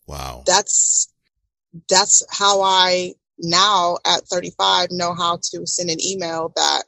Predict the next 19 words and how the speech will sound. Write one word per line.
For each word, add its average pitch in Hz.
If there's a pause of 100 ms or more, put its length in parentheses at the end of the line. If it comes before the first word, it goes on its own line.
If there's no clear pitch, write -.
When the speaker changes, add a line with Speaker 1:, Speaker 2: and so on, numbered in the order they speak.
(360)
Speaker 2:
gets 170
the -
point 185
across, 180 (200)
makes 165
the -
ask, 170 (260)
makes 160
people 170
feel 156
comfortable, 180 (320)
and 202
just 202
kind 214
of 202 (360)
delivers 233
the 214
communication 214
effectively. -